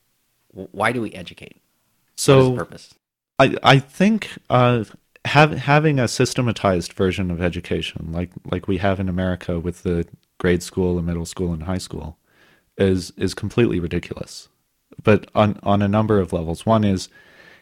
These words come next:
Speaker 2: if your child missed kindergarten, would they not know their colors?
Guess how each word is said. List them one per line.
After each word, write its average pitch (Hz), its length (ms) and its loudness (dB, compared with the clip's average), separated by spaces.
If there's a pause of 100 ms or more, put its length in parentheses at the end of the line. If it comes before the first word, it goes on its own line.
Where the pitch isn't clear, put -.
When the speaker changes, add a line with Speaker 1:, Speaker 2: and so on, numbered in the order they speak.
(140)
Speaker 2:
if 127 180 4
your 139 120 6
child 156 560 4
missed 117 380 -2
kindergarten, 127 720 0 (160)
would 113 340 -2
they 117 160 4
not 113 380 0
know 127 160 0
their 120 180 0
colors? 120 560 -6